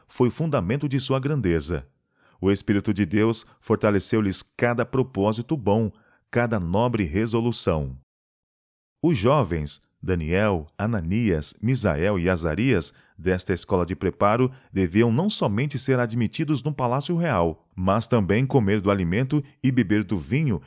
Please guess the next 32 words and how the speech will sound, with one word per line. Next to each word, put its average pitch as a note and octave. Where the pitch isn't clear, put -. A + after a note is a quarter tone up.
que G2+
se C3+
serviam C3+
à C#3
mesa B2+
do C3
rei. D#2
Em C#3+
tudo F3
isto, G3
o A#2
rei A2+
considerou C3
que -
lhes A#2+
não D3
estava B2
apenas B2
concedendo D3
grande E3+
honra, A#2+
mas A#2+
assegurando-lhes G2+
o A#2
melhor A2
desenvolvimento G#2+
físico B2+
e F3
mental C3
que B2+
poderiam C#3+
obter. F2+